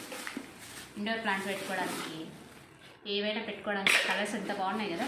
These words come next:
సైజు కూడా చూడు, ఇగో ఇంత ఉన్నాయి. క్వాలిటీ వైజ్ కూడా బాగున్నాయి, మీకు అర్థమవుతుందా? ఇంత ఉంది. క్వాలిటీ వైజ్ కూడా బాగున్నాయి.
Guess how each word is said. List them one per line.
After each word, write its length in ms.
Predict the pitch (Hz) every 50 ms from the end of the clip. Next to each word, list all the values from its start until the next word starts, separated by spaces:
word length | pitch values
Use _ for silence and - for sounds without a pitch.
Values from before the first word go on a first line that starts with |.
| - -
సైజు 260 | 254 190 196 220 240 254 277
కూడా 100 | 262 220 190
చూడు, 160 | 185 175 170 170 - - - - - - - - - _ - - - - _ _ _ - - - - - - - _ - - 165
ఇగో 140 | 156 160 160 - - - - - - _ _ _ - 190
ఇంత 100 | 190 185 185 170
ఉన్నాయి. 180 | 165 170 170 - - - _ _ _ _ _ _ _ _ - - - _ _ _ _ _ -
క్వాలిటీ 260 | 240 233 240 240 294 311
వైజ్ 160 | 311 294 294 294 311
కూడా 120 | 311 277 247
బాగున్నాయి, 420 | 220 214 226 240 240 214 208 269 320 - - - - - _ _ _ - 208
మీకు 140 | 214 220 202 190 - - - - 202
అర్థమవుతుందా? 460 | 202 202 214 214 214 208 208 208 240 - - - - - - - - - - _ _ _ - - 202
ఇంత 120 | 196 196 185 175
ఉంది. 160 | 170 - - - - _ _ _ - _ _ _ _ _ - - - - - - - - - - - - - - - - - - - - - - - - - -
క్వాలిటీ 300 | - 226 233 247 247 320 311 311
వైజ్ 180 | 311 294 294 302
కూడా 100 | 311 320 285 240
బాగున్నాయి. 400 | 208 214 226 226 214 208 240